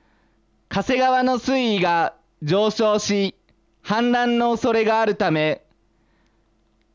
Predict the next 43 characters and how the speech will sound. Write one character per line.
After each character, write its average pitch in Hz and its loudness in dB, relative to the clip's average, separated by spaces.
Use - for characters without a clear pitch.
鍋 190 0
島 233 0
港 240 0
区 190 0
に 147 -2
警 214 0
戒 226 0
レ 220 2
ベ 202 2
ル 147 0
四、 170 0
避 208 -2
難 240 0
勧 233 0
告 214 0
を 214 0
発 185 -2
令 185 2
し 175 -2
ま 165 0
す。 - -18
住 214 0
民 240 2
の 240 0
皆 233 0
様 202 0
は、 156 0
速 208 0
や 240 0
か 202 0
に 175 0
避 - -2
難 226 0
行 226 2
動 196 2
を 214 2
始 160 -2
め 165 0
て 170 -4
く 170 -2
だ 160 0
さ 165 -2
い。 127 -4